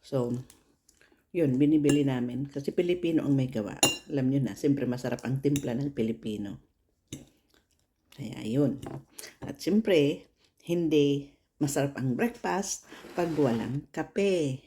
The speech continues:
Ayan, kape tayo. Mainit pa.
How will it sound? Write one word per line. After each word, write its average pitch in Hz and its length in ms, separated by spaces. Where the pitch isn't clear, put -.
Ayan, 151 800
kape - 240
tayo. 156 720
Mainit 156 400
pa. 135 240